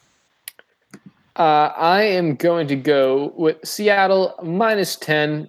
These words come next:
It's going to be a pretty close game all throughout, but Seattle's gonna eventually pull away at the sixty-eighth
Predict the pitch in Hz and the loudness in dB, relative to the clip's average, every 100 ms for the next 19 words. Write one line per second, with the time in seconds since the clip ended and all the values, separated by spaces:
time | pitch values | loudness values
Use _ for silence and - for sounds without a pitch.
0 | - 156 - 185 170 143 156 151 143 143 | -8 -8 -2 0 0 -2 0 0 0 -2
1 | 131 - - 175 170 147 - - 196 170 | -6 -12 -6 0 2 0 -4 -2 0 0
2 | - 160 143 135 131 156 147 143 147 143 | -2 -2 -2 -4 -4 0 0 -2 0 0
3 | 139 135 - - 151 143 147 131 143 135 | 0 -4 -6 0 0 2 -2 -2 -4 -4
4 | 131 131 - 123 - 139 131 127 127 127 | -6 -6 -6 -8 -2 0 4 4 4 2
5 | 120 120 - 123 - - 143 - - 127 | 2 -2 -4 -4 -4 -2 -2 -2 0 2
6 | 123 - 131 127 - - | 2 -2 0 0 -2 -14